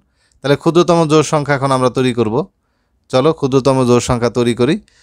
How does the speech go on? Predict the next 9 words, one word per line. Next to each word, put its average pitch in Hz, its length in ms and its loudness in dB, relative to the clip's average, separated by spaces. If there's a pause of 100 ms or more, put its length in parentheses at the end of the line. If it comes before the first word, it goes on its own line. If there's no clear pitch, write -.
(220)
প্রিয় 170 120 4
শিক্ষার্থীরা, 165 560 0
তোমরা 135 240 -2
এই 135 80 -2
ক্ষুদ্রতম 170 560 -2
সংখ্যাটার 131 520 -2
দিকে 117 200 0
খেয়াল 104 260 -2
করো। 131 220 2